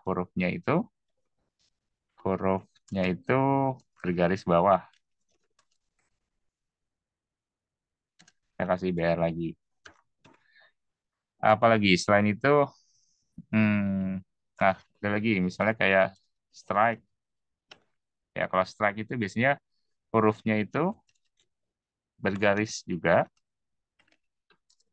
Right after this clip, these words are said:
tapi di tengah, teman-teman. Ini kita save dulu coba ya.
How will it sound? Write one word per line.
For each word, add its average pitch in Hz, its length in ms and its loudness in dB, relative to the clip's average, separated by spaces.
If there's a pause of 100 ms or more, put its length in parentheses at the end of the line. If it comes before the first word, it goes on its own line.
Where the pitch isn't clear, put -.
tapi 135 240 0
di 131 80 2
tengah, 110 320 4 (880)
teman-teman. 92 400 -8
Ini 107 160 -6
kita 127 160 -2
save - 240 -4
dulu 95 160 0
coba 82 240 -2
ya. - 60 -6